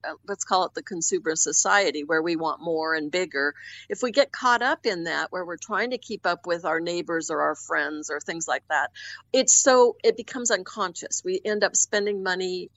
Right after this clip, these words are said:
that we don't necessarily mean to spend. And, and another huge benefit for me was be-, when we downsized, we used, uh, the money, the equity in our house,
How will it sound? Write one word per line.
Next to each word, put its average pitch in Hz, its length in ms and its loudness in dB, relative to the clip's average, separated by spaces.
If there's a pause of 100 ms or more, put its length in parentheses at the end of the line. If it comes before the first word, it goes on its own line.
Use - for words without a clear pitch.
(140)
that 165 200 0
we 185 100 -4
don't 180 260 -2
necessarily 170 600 0
mean 156 240 -6
to - 100 -10
spend. 98 540 0 (420)
And, 254 220 4
and 254 200 4
another 285 400 0
huge 254 420 -6
benefit 214 480 0
for 214 100 -2
me 226 280 -4
was 180 360 0
be-, 202 220 -4
when 214 220 0
we 277 160 -4
downsized, 208 880 0
we 233 80 -8
used, 220 520 -4
uh, - 60 -2 (100)
the 185 120 2
money, 196 400 0
the - 180 2
equity 180 420 0
in 147 120 -2
our 143 140 -2
house, 175 580 0